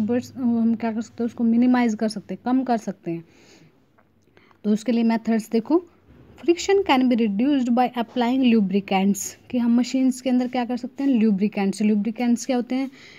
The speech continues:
कि जो भी हमारे जैसे ऑयल है, grease है, जो क्या कर सके, जो moving parts हैं मशीन के, उनके बीच में अगर हम डाल दें,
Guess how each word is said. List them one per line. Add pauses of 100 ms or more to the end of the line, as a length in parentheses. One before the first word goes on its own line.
(200)
कि
जो
भी
हमारे
जैसे
ऑयल
है,
grease
है,
जो
क्या
कर
सके, (420)
जो
moving
parts
हैं
मशीन
के,
उनके
बीच
में
अगर
हम
डाल
दें,